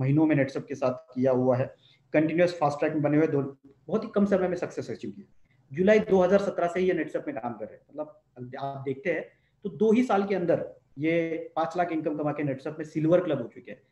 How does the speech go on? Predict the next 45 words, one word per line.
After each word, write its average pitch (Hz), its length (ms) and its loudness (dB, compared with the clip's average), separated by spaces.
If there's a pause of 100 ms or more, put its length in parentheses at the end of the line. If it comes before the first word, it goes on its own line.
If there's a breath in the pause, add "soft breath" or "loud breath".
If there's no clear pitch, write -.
(280)
और 135 200 -4
आज 165 240 0
महीने 170 560 0
का 185 260 0
कैसे 151 400 -6
भी 175 100 -4
हुआ 151 280 -2
तो 151 460 -4
पचास 147 300 -6
हजार 131 200 -2
से 135 220 -10
कम 131 480 -8
तो 135 80 -6
ये 135 280 -6 (260 soft breath)
नेटसप 127 340 -4
के 139 60 -6
माध्यम 127 300 -2
से 127 120 -8
कमाते 120 320 -6
नहीं 117 160 -10
है। 104 200 -12 (420)
तो, 143 420 0 (520)
अ, 117 400 -2
silver 190 220 4
club 196 180 2
in 190 80 2
just 180 200 2
two - 220 -4
point 151 240 0
five 131 140 2
years, 135 220 -4 (420)
बहुत 151 160 -6
बढ़िया 147 320 -2
achievement 143 460 -6
और 127 60 -6
सारे 135 260 -2
tools 143 300 -8
का 147 100 -10
खूब 139 220 -10
इस्तेमाल 131 300 -6
करते 127 240 -4
हैं 127 60 -4
मनोज 123 180 -4
सिंह 127 180 -8
सर। - 280 -14